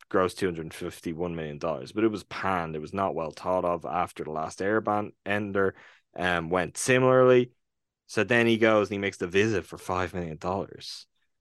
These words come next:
which is one of his more regarded, um, and successful films versus,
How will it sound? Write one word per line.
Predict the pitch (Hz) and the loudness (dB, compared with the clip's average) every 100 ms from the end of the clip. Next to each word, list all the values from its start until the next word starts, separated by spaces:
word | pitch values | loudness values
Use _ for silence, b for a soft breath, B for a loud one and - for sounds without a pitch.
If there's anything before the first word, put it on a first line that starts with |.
| - | -12
which | - - | -6 -4
is | 82 71 - - | -4 -6 -10 -6
one | 92 107 | 0 2
of | 107 87 | 2 0
his | 90 80 82 | -2 -4 -10
more | 82 87 90 85 80 | -4 0 2 2 0
regarded, | 76 80 87 85 87 82 78 - - _ _ _ _ - | -4 -2 2 4 2 0 -6 -10 -16 _ _ _ _ -10
um, | 90 90 80 | -4 -4 -2
and | 73 92 90 | -4 -4 -4
successful | 101 120 107 - | -2 0 0 0
films | 117 175 185 90 82 - - | 4 6 6 4 -4 -12 -8
versus, | 87 87 - 85 82 | -4 -4 -4 -8 -8